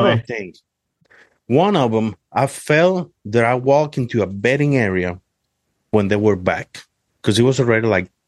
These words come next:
Speaker 2: ten o'clock, ten thirty in the morning.
Speaker 1: What made you feel like that? What'd you see?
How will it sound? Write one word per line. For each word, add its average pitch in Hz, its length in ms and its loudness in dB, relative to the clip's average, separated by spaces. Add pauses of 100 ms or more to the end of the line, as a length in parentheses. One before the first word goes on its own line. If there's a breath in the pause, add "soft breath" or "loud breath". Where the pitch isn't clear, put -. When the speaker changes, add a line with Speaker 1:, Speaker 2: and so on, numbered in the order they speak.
(120)
Speaker 2:
ten 117 200 -2
o'clock, 107 380 -2
ten 101 160 -4
thirty 98 240 -2
in 92 40 -4
the 90 60 -4
morning. 80 380 -8 (600)
Speaker 1:
What 135 120 0
made 135 200 2
you 120 80 2
feel 139 240 0
like 113 220 -4
that? 110 220 -8 (100)
What'd 131 220 2
you 120 100 4
see? 117 440 0